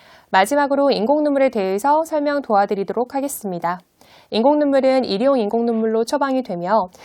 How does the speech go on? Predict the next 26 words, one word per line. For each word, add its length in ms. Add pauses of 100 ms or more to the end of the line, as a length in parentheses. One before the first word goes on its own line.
(140)
수술 320
후 220
한 220
달 180
동안은 500
한 240
시간에 440
한 260
번씩, 440 (300)
그 140
이후에는 720
텀을 300
늘려가며 680
사용해 340
주시면 340
됩니다. 460 (380)
수술 300
후 160
육 140
개월 220
동안은 520
꾸준히 580
유지를 300
해주시는 460
게 200
좋습니다. 680